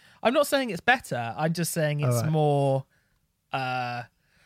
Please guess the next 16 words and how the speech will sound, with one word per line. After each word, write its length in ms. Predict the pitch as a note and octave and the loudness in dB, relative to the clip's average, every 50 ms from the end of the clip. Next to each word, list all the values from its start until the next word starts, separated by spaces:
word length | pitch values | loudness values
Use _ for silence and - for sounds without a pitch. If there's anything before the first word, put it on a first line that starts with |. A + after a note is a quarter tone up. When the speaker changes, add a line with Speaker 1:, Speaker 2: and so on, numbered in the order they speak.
| _ - - | _ -2 -2
Speaker 1:
I'm 100 | F#4+ F4+ | 0 0
just, 180 | F#4 F#4 - - | 0 -2 -2 2
I'm 200 | - C#4+ D4 C#4+ | 2 2 2 2
just 220 | C#4 C#4+ - - - | 0 -4 -4 -4 -2
saying 500 | G#3 G3 G3+ G3 E3+ C3+ B2 A#2 A#2+ A#2 | 0 0 0 0 0 -2 -6 -8 -12 -10
that 340 | C3 C#3 C3+ C3 - - - | -8 -8 -8 -8 -8 -10 -6
Clayman, 500 | - E3 D3+ D#3 D#3 C#3+ C#3 C#3 C3 B2+ | -2 0 0 0 0 -2 -4 -6 -8 -6
Horacle, 600 | B2+ C#3+ C#3+ C#3+ C#3 C#3 - C3+ C3 C3 B2+ A#2 | -4 -2 -2 -2 -2 -4 -8 -8 -8 -8 -10 -12
and 100 | C3+ B2 | -12 -10
Colony 520 | - E3 D#3 D3 C3+ B2 A#2 A2+ A#2 G#2 | -4 -4 -2 -2 -4 -6 -8 -10 -10 -8
all 180 | G#2 D3+ D3+ D3 | -6 -4 -4 -4
have 160 | C#3+ D#3 D3 | -4 -2 -4
a 80 | D#3 C3 | -4 -4
very 380 | - C#3+ C#3 C#3 C#3+ C#3+ C#3+ | -2 -2 -2 -2 -2 -4 -6
similar 420 | - - - D#3+ D3+ D3 D3 D3 D3 | -6 -6 -6 -4 -4 -2 -4 -4 -4
sound. 560 | - - A3 C4 - - - F2+ G#2+ - | -4 -6 -8 -8 -8 -14 -16 -20 -20 -20